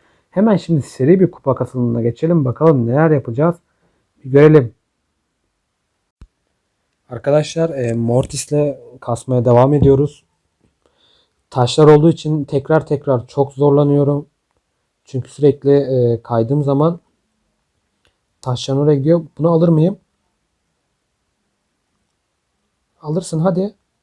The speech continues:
Bir tane daha. Çok güzel. Biri gitti.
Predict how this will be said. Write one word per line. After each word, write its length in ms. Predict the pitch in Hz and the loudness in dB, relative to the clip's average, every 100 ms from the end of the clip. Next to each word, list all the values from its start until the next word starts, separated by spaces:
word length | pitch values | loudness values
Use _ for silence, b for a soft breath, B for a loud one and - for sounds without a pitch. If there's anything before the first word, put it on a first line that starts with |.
| _ _ _ _ _ _ _ _ - | _ _ _ _ _ _ _ _ -20
Bir 100 | 175 | -8
tane 220 | 170 160 | -4 -2
daha. 220 | 190 165 - | -2 -4 -6
Çok 320 | - 123 - | -4 -4 -6
güzel. 760 | 123 120 120 117 117 113 113 | -6 0 0 2 0 -2 -4
Biri 200 | 113 117 | -6 -6
gitti. 560 | 117 117 - 151 143 120 | -6 -10 -4 -2 0 -2